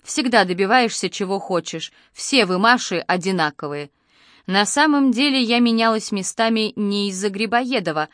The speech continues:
С Ромкиного места был виден дом-башня, в котором жила мамина клиентка со своей дочкой. Дом оказался темно-зеленым,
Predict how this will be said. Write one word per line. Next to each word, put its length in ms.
С 140
Ромкиного 600
места 440
был 300
виден 500
дом-башня, 760
в 60
котором 400
жила 380
мамина 420
клиентка 920
со 200
своей 460
дочкой. 580
Дом 320
оказался 580
темно-зеленым, 960